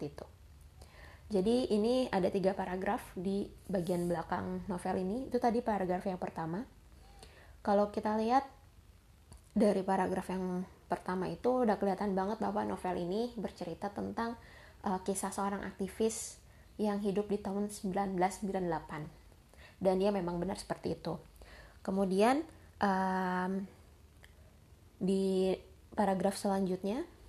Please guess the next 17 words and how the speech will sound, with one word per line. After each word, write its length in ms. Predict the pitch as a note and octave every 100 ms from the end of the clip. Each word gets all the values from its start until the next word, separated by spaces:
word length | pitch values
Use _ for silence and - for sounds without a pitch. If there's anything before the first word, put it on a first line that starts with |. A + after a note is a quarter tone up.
| - - - - -
Jakarta, 720 | F#3+ F#3+ F#3+ F#3+ G3 - B3+ C#4 - - - -
Juni 560 | - F#3+ A3+ G#3 G#3+ -
sembilan 560 | - A3 G3 G3 F#3 F3
belas 240 | G3 -
sembilan 220 | F#3+ F3
delapan. 340 | E3+ D#3+ - D#3 D3 - - - - - - - - - - -
Keluarga 560 | A3 A3 G#3+ G#3+ B3+
Arya 320 | A3+ G3+ G3
Wibisono, 640 | F#3+ F3+ - F3+ F3 B3+ - -
seperti 400 | - G3 - F#3
biasa, 480 | F#3 F3 A#3+ C#4
pada 240 | - A3 G#3+
hari 240 | G#3+ G#3
Minggu 240 | G3+ F#3+ G#3
sore 480 | G#3 G#3 A#3+ -
memasak 480 | - G3+ G3 - A3+
bersama, 480 | F3+ - E3+ E3